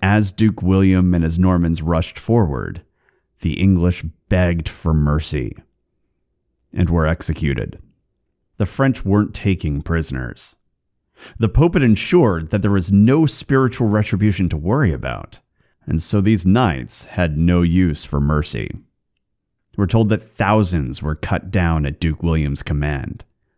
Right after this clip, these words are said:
even as they cried out their surrender. In the tapestry,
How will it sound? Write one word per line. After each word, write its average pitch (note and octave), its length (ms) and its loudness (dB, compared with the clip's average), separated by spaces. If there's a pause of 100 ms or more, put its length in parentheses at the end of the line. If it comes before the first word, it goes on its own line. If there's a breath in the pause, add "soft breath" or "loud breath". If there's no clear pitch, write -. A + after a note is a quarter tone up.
(220)
even G#2+ 280 2
as F2+ 120 0
they F2 100 -2
cried F2+ 340 0
out E2+ 260 0
their D2 160 -4
surrender. D2+ 680 -2 (1500)
In G#2 100 4
the G#2+ 80 4
tapestry, C3 760 2